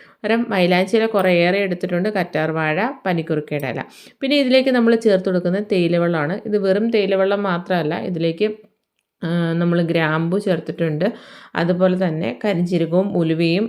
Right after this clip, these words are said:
തേയിലയും കൂടെ ചേർത്തിട്ടുള്ള കട്ടിക്കായിട്ടുള്ള ഒരു തേയിലവെള്ളമാണ് കേട്ടോ.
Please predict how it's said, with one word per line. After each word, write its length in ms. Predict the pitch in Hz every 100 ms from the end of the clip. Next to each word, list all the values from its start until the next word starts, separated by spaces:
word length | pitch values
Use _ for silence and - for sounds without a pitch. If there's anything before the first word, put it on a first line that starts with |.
| - 185
തേയിലയും 400 | 185 175 180 185
കൂടെ 160 | 190
ചേർത്തിട്ടുള്ള 460 | 196 160 - 165 208
കട്ടിക്കായിട്ടുള്ള 1000 | 214 220 - - 254 226 208 196 190 170 233 -
ഒരു 180 | 175 180 - 180
തേയിലവെള്ളമാണ് 600 | 185 160 160 160 165 143
കേട്ടോ. 200 | 135